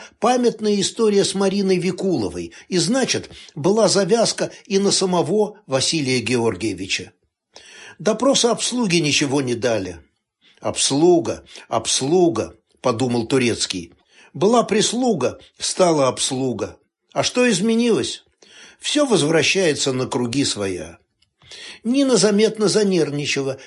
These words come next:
когда они вошли в полутемный зал. "Зачем мы сюда приехали?" спросила она. "Если бы я знала, что сюда, я бы тебя отговорила". Турецкий закурил и немного удивился.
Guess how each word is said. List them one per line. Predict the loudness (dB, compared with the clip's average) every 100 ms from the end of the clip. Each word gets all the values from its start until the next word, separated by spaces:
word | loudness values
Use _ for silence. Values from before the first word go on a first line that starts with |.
| _
когда | -4 0 2
они | 2
вошли | 2 2 2 0
в | 0
полутемный | 0 0 2 0 0 -2
зал. | 0 -2 -4 -12 _ _ _ _ _ _
"Зачем | -6 -4 0 2 4
мы | 2
сюда | 0 0 0
приехали?" | 0 2 2 0 -4 -8 -12 -14
спросила | -8 -2 0 0 0 0 0
она. | -2 -4 -8 _ -20 -20 -8
"Если | 2 2 4
бы | 2 4
я | 4
знала, | 2 0 0 0
что | 2 0
сюда, | 0 0 2 2 0 -8 -8
я | -2 0
бы | 2
тебя | 2 2
отговорила". | 0 0 0 0 0 -6 -8 -18 _ _ _ _ -20 -20 -20 _
Турецкий | 0 0 -2 0
закурил | 0 0 0 2 2 0 -6
и | -2 2
немного | 2 4 2 2
удивился. | 0 2 0 0 -2 -4 -8